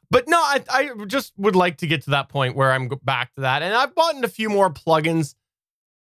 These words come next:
For the audio listener, I'm holding up a thumbs. I could just hold up the thumbs and speak, but S P was holding up a camera. Uh, he's holding up a GoPro.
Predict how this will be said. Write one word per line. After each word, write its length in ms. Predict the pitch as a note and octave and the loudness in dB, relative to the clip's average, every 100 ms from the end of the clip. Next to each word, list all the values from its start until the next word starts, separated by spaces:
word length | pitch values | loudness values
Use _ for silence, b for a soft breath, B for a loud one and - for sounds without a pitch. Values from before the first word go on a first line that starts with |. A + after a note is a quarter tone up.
| _ _ _ _ _ | _ _ _ _ _
For 80 | C3+ | -2
the 80 | B2+ | 0
audio 220 | C3 C3 | 0 -2
listener, 340 | B2 - B2 | -6 -4 0
I'm 140 | A2+ A2+ | 0 0
holding 240 | B2 A#2+ | 0 0
up 120 | A#2 A2 | 0 -2
a 40 | |
thumbs. 440 | - A2+ A2 - - _ _ B2 | -2 0 -2 -6 -16 _ _ -6
I 60 | |
could 180 | - B2 | -4 -2
just 260 | A#2+ - - | -4 -6 -8
hold 240 | A#2 B2 | -2 0
up 80 | A2+ | 0
the 60 | A#2+ | -2
thumbs 240 | A2+ A2 | -2 -2
and 80 | F#2 | -4
speak, 280 | - A2+ F#2 | -2 -2 -2
but 120 | A2+ | -4
S 140 | A2 | -4
P 100 | - | -2
was 100 | A2+ | -4
holding 200 | G#2 A#2 | 0 0
up 80 | G#2 | -2
a 40 | F#2+ | -2
camera. 320 | G#2 G2 - B B - | -2 -2 -4 B B -6
Uh, 140 | B2+ | -2
he's 140 | A#2+ B2+ | 0 0
holding 280 | E3+ E3+ D3 | 2 2 0
up 80 | |
a 40 | A#2+ | 0
GoPro. 500 | B2+ C#3 G2+ F2+ | -2 -2 -4 -10